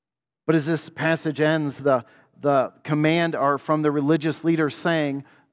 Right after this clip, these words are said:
uh, "Just stop it. Stop it." And they threaten them, "Don't do this ever again." If you know the book of Acts, if you know the story of the New Testament, it doesn't do anything to Peter and John.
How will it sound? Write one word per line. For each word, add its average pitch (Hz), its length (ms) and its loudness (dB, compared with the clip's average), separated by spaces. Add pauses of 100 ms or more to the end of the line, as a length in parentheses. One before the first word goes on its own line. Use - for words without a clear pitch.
uh, 131 100 -8
"Just 165 480 -2 (220)
stop - 480 -6
it. - 260 -4 (2000)
Stop - 420 -6
it." 156 100 2
And 147 100 0
they 156 80 2
threaten 185 360 2
them, 135 240 -2 (220)
"Don't 185 320 2
do 202 160 2
this 165 320 0 (240)
ever 160 240 2
again." 135 400 -2 (240)
If - 60 -12
you 151 40 -6
know 160 140 4
the 165 80 2
book 160 180 0
of 143 120 0
Acts, 147 340 0
if 135 80 -16
you 139 60 -4
know 151 120 4
the 143 80 0
story 151 260 0
of 139 40 -2
the 139 60 -2
New 139 120 0
Testament, 139 540 -4 (320)
it 160 140 2
doesn't 170 340 0
do 147 220 -4 (160)
anything 135 560 -2 (680)
to 156 100 -2
Peter 147 280 -2
and 135 100 -2
John. 110 380 -8